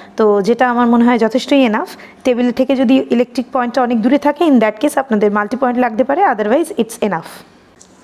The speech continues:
তো এটা হচ্ছে main দুটো hole, যেটাতে beater blade দুটো attach করতে হবে। তো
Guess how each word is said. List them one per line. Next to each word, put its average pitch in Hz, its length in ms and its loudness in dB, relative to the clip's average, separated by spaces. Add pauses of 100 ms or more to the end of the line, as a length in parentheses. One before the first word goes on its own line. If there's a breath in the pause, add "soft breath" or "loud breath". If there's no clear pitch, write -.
তো 262 60 2 (120)
এটা 262 180 0
হচ্ছে 294 160 -2 (120)
main 277 240 2
দুটো 285 240 2
hole, 254 200 2 (180)
যেটাতে 254 300 0 (680 loud breath)
beater 269 280 2
blade 254 260 0
দুটো 254 160 2 (140)
attach 247 300 -4
করতে 254 240 0
হবে। 233 200 -2 (340 loud breath)
তো 254 40 0